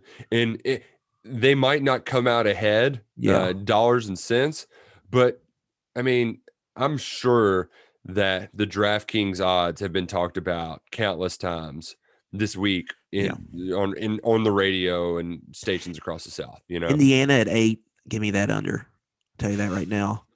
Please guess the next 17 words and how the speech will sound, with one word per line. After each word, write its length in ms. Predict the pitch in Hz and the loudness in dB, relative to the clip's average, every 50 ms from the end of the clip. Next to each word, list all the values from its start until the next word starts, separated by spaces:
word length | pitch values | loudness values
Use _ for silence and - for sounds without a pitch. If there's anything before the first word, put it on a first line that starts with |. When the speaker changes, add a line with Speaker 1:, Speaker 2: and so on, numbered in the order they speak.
| _ | _
Speaker 1:
<laughs> 120 | - 123 - - 220 - _ - - - - - - _ _ _ _ _ _ _ _ _ - 180 | -16 -10 -8 -8 -8 -8 _ -12 -14 -12 -16 -20 -20 _ _ _ _ _ _ _ _ _ -10 -4
Speaker 2:
Um, 800 | 185 117 113 117 117 117 113 113 113 113 113 107 104 101 110 - - _ _ _ _ _ _ _ - - - | -2 0 0 0 0 0 0 -2 -4 -4 -6 -6 -8 -10 -14 -18 -20 _ _ _ _ _ _ _ -20 -12 -4
Coastal 280 | - 151 170 - 190 | -2 -2 -2 -2 -2
Carolina 380 | 160 - 151 135 117 117 110 101 | -2 -2 0 0 0 0 -2 -2
ten. 300 | - - - 104 98 92 | -2 -2 -2 -2 -2 -4
That's 180 | 90 92 101 - | -8 -8 -8 -8
a 40 | 98 | -8
lot. 380 | 92 95 95 - - - - - _ _ _ _ _ _ _ _ _ _ _ _ _ _ _ _ _ _ _ _ _ _ _ _ _ _ - | -8 -8 -8 -8 -8 -8 -10 -12 _ _ _ _ _ _ _ _ _ _ _ _ _ _ _ _ _ _ _ _ _ _ _ _ _ _ -18
Like, 100 | 110 107 | -14 -8
it 40 | 113 | -8
was 160 | 113 107 101 | -6 -6 -6
one 280 | 98 101 110 113 113 107 | -8 -6 -6 -6 -4 -6
year 300 | 107 107 104 101 101 101 | -6 -6 -8 -8 -8 -8
they 100 | 107 101 | -10 -10
kinda 340 | - - 107 98 98 95 104 - _ _ - | -8 -8 -8 -8 -8 -10 -12 -18 _ _ -14
jumped 260 | - 101 101 101 - | -12 -12 -10 -10 -8
up. 280 | 104 98 95 90 _ | -8 -8 -8 -10 _